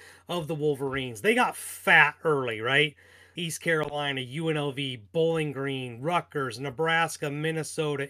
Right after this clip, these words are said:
Indiana, Michigan State. They played nobody. Like, the most points they gave up was ten to Minnesota. But when the, the going went tough,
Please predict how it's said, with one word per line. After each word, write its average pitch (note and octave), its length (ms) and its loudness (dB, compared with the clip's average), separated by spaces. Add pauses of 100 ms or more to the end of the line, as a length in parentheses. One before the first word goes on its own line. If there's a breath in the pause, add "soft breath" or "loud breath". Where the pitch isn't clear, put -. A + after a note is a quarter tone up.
Indiana, D#3 720 -4
Michigan D#3+ 320 -6
State. D#3 200 -4 (440 loud breath)
They G#3+ 220 2
played F3+ 420 -6
nobody. C#3 840 -4 (280 loud breath)
Like, G3 280 0 (580)
the F#3 60 -6
most A3+ 360 4
points G3+ 280 -2
they E3+ 160 -2
gave E3 260 0
up D3+ 200 -4
was C#3+ 280 -4
ten C3 640 0 (320 soft breath)
to E3+ 140 -4
Minnesota. D#3 720 -2
But C#3 80 -8
when A3+ 420 2 (640 soft breath)
the, F#3 280 -6
the E3 120 -4
going A#3+ 320 4
went A#3 200 0 (500)
tough, G3+ 580 -2